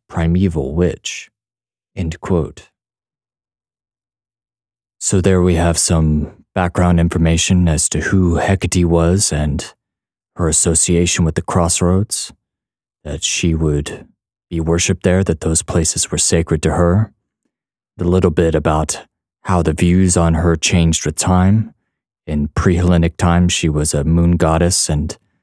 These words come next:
had positive associations with her of being the goddess of rich men and flocks and, uh, nature's bounty, and over time got associated with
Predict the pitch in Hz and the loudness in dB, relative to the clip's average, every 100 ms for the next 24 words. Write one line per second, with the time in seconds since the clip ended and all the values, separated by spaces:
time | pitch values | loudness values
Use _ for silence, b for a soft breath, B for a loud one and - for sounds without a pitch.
0 | _ _ _ - 78 76 - - 98 90 | _ _ _ -6 -2 -4 -4 -2 0 0
1 | 92 90 87 - 85 - 87 82 80 82 | 2 2 0 0 0 0 0 0 0 0
2 | 80 82 80 87 85 90 80 73 - _ | 0 0 0 0 2 2 0 -2 -10 _
3 | _ _ _ _ _ _ - 80 73 73 | _ _ _ _ _ _ -10 -6 -2 -2
4 | 76 73 - _ _ _ _ _ _ - | -2 -4 -10 _ _ _ _ _ _ -6
5 | 85 82 78 - 78 73 80 - - _ | -2 0 0 -2 -2 -2 -4 -10 -18 _
6 | _ _ _ _ - 90 87 - 92 92 | _ _ _ _ -4 -2 -2 2 4 4
7 | 92 82 73 71 - - 95 90 85 - | 4 2 0 -4 -4 0 2 2 0 -4
8 | - 76 76 - _ _ _ _ _ - | -4 -4 -6 -12 _ _ _ _ _ -12
9 | 80 78 73 87 92 - 82 90 87 90 | -6 -4 0 2 2 0 -2 2 2 2
10 | 92 92 - _ _ _ _ _ _ _ | 2 0 -2 _ _ _ _ _ _ _
11 | _ _ - 85 80 78 78 78 76 - | _ _ -10 -4 -2 0 0 -2 -2 -2
12 | 95 92 87 85 82 - 80 78 - 85 | 0 2 2 2 0 0 -2 0 0 0
13 | - 85 78 76 76 76 - - | 0 0 0 -2 -4 -6 -8 -18